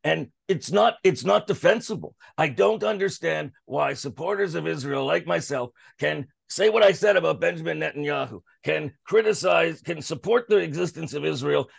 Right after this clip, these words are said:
and at the same time not support every single thing that they do, find critique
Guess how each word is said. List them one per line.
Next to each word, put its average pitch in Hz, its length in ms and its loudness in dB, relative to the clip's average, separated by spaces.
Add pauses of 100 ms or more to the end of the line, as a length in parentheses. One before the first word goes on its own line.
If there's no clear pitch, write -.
(120)
and 175 140 -2
at - 80 -12
the - 120 -16
same 202 260 -2
time 170 320 4 (140)
not 190 340 0
support 180 500 0 (160)
every 185 300 0
single 175 400 -2
thing 165 280 -6
that 160 140 -6
they 160 140 -6
do, 143 240 -6 (140)
find 180 360 2
critique 185 560 -6